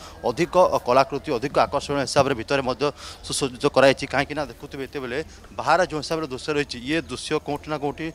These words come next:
ସମସ୍ତଙ୍କୁ ମନଲୋଭା, ଆ, କରୁଛି। ତ ଭିତରେ ମଧ୍ୟ ସେ ସମାନ ହିସାବରେ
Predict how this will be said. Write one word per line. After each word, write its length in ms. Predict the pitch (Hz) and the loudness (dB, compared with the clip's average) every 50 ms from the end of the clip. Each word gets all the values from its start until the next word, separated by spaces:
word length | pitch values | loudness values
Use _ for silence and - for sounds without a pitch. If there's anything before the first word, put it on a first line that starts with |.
| - - - - - | -12 -16 -20 -18 -12
ସମସ୍ତଙ୍କୁ 540 | - - 139 156 160 - 185 170 147 190 190 - - - | -6 -4 -2 -2 -2 -4 -6 -4 0 0 0 0 0 -2
ମନଲୋଭା, 460 | 117 120 127 131 143 143 139 139 147 147 101 | -2 0 0 0 2 2 4 4 6 6 4
ଆ, 100 | 127 131 | 4 0
କରୁଛି। 460 | - - 131 127 123 - - 104 90 - - - - - - | 0 0 -2 -2 -2 -4 -6 -10 -12 -14 -16 -20 -16 -12 -10
ତ 20 | |
ଭିତରେ 420 | 147 123 117 123 - - 185 196 202 | -10 -10 -10 -10 -8 -4 -4 -4 -2
ମଧ୍ୟ 300 | 180 175 165 165 180 175 | -4 -4 -4 -2 -2 -2
ସେ 120 | - 180 - | -2 -4 -8
ସମାନ 420 | - - 123 117 131 143 160 139 | -8 -6 -2 2 2 2 2 0
ହିସାବରେ 360 | 123 - - 147 127 127 151 | -4 -6 -4 -4 -4 -4 -6